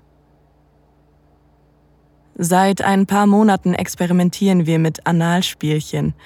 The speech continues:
Bisher haben wir nur mit unseren Fingern herumprobiert, aber es war sehr, sehr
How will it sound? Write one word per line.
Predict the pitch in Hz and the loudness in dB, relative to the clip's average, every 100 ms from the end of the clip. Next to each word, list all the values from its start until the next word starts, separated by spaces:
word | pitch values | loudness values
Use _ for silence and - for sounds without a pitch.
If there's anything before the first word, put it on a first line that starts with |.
| - - _ _ _ _ | -20 -20 _ _ _ _
Bisher | 175 196 214 233 | -2 0 2 2
haben | 240 226 | 2 2
wir | 214 214 | 4 4
nur | 202 | 4
mit | 196 180 | 4 2
unseren | - 175 165 165 | 0 0 0 -2
Fingern | 156 202 180 160 | 0 0 2 2
herumprobiert, | 156 160 160 160 156 156 160 | 0 -2 -4 -4 -2 -2 -2
aber | - 156 151 | -4 -4 -6
es | - - | -8 -6
war | 151 160 170 | -4 -4 -6
sehr, | 170 147 151 160 151 151 147 - _ _ _ _ | -8 -6 -2 0 -2 -6 -12 -18 _ _ _ _
sehr | 175 156 151 165 160 143 139 | -6 -6 -2 0 0 0 -4